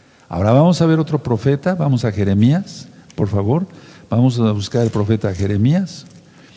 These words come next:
y vamos a ver el capítulo treinta y cuatro, treinta y cuatro y ver el verso catorce. Jeremías treinta y cuatro, verso catorce.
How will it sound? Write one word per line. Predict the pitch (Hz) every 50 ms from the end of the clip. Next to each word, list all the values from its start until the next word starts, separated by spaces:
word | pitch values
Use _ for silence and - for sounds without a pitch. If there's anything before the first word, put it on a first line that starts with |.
| - - - - - _ _ _ _ -
y | 117 110 107
vamos | 104 110 123 139 156 156 135 -
a | 131 110
ver | 104 110 113 123 139 151 147 - - - - - - - - -
el | 110 107
capítulo | 101 117 107 104 131 135 139 143 143 131
treinta | 113 107 101 101 95 - 98 98
y | 95
cuatro, | - 110 131 143 156 151 170 185 202 185 - - - - - - - - - - - - _
treinta | - - 107 101 98 - 101
y | 98
cuatro | - - 127 135 131 170 170 170 -
y | - 120 101
ver | 104 110
el | 117 113 104
verso | 98 110 107 107 - 107
catorce. | - - 92 - - 67 - - - - - _ _ _ _ - - - - _ _
Jeremías | - - 110 120 131 160 180 190 175 -
treinta | 156 147 139 - 143
y | 131
cuatro, | - - 160 165 156 151
verso | 135 135 127 117 120
catorce. | 110 101 92 - - - - 98 -